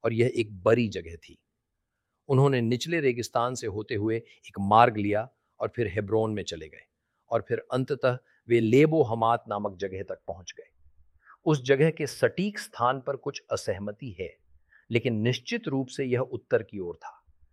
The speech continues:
यहां तक कि जिसे अंततः सीरिया और लेबनान कहा जाएगा, एक ऐसा क्षेत्र जो वास्तव में राजा दाऊद और सोलोमन होगा। इसराइल का एक आधिकारिक हिस्सा कादेश से लेबो हमात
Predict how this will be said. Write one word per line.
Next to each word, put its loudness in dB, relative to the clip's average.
यहां 4
तक 0
कि -10
जिसे -4
अंततः -2
सीरिया 0
और 0
लेबनान 0
कहा -2
जाएगा, -2
एक 4
ऐसा 8
क्षेत्र -4
जो 4
वास्तव 6
में -2
राजा 2
दाऊद 4
और 0
सोलोमन 0
होगा। -6
इसराइल 2
का 0
एक 0
आधिकारिक 0
हिस्सा -4
कादेश -4
से -12
लेबो 4
हमात -2